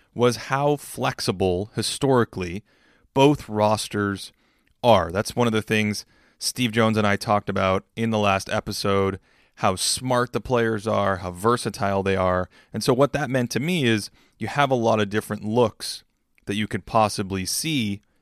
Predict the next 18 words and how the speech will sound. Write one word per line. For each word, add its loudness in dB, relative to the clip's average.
from 0
both 2
coaches 0
and -8
from -2
both -2
teams. -2
And 2
depending 0
on 2
whether 4
those -2
are -2
actually -6
executed -2
or 0
enacted, -2
or 4